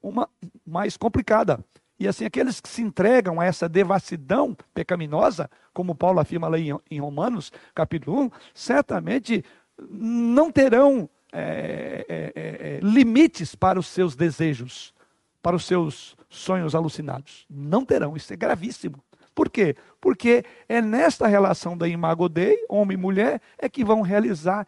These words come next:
que vão se completar, vão, é, ter satisfação mútua dentro dessa questão. Bom, esse é o nosso, é, primeira, é, a, a primeira consequência do que estamos vendo sobre a imago Dei.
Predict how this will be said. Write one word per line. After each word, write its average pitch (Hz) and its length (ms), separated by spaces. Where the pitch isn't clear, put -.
que 240 140
vão 208 160
se - 180
completar, - 760
vão, 208 520
é, 202 240
ter 226 340
satisfação 269 1000
mútua 233 560
dentro 240 440
dessa 196 400
questão. - 400
Bom, 208 260
esse 269 240
é 269 40
o 254 40
nosso, 233 380
é, 196 280
primeira, 214 600
é, 185 320
a, 180 240
a 170 80
primeira 208 440
consequência 233 720
do 208 100
que 202 120
estamos 180 380
vendo 185 220
sobre 190 240
a - 20
imago 185 300
Dei. 143 260